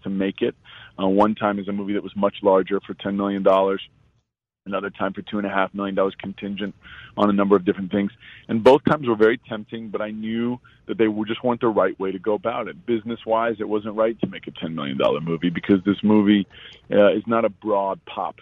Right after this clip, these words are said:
film, right? This is a movie for an audience that really wants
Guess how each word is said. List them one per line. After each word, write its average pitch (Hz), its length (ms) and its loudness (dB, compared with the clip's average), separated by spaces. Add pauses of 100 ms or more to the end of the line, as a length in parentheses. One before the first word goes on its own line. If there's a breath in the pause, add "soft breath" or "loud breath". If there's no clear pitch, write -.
(120)
film, 80 300 -16
right? 80 200 -8
This 98 160 -12
is 113 120 -4
a 107 40 -2
movie 107 520 2 (100)
for 101 140 0
an 98 80 -6
audience 98 480 0
that 87 100 0
really 107 500 0
wants 95 540 -2